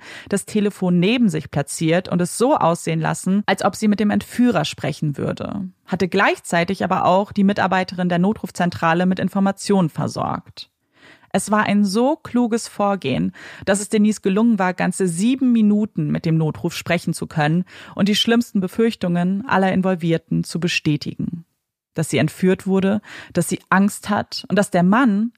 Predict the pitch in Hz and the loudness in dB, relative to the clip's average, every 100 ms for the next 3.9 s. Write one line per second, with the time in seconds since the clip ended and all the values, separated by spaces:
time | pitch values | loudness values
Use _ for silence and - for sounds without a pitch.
0 | - 202 190 - 214 202 151 - - - | -2 -2 -2 0 4 4 0 -4 -8 -8
1 | - - - - - - _ _ - 208 | -8 -10 -12 -16 -20 -20 _ _ 0 0
2 | - 226 196 180 180 175 170 - 214 214 | 0 -2 0 2 2 0 -2 -4 -4 -2
3 | 185 180 - 185 180 - 185 202 - | -2 -2 0 2 0 0 2 2 -2